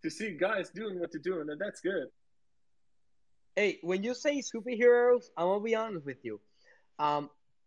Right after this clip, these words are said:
Speaker 2: I see you guys as real superheroes, not because you got SafeMoon behind you, it's because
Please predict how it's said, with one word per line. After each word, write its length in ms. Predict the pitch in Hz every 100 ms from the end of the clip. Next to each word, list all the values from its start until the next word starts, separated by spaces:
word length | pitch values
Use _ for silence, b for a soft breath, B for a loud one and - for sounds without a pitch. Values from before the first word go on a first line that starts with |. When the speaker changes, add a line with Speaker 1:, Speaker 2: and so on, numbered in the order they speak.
| _ _ _ - _ _ _ - 151
Speaker 2:
I 200 | 202 214
see 320 | - 233 233
you 240 | 208 196 151
guys 460 | 151 147 147 151 -
as 260 | 127 - - -
real 300 | 135 143 135
superheroes, 840 | - 147 139 127 123 113 110 - -
not 440 | 143 147 190 214
because 640 | 220 - 202 180 160 - _
you 260 | - 147 156
got 420 | 143 151 143 139 - _ _ _ -
SafeMoon 600 | - 143 147 135 156 156
behind 480 | 151 131 143 143 139
you, 220 | 143 135
it's 160 | 147 143
because 460 | - 151 160 143